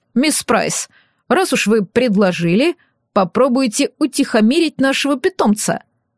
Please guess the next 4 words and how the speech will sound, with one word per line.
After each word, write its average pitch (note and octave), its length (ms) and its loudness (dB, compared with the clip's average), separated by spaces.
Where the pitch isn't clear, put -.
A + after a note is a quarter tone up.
Шипохлест A#3 680 0
по-прежнему C4+ 600 0
выглядел C4 520 0
агрессивно. B3 840 0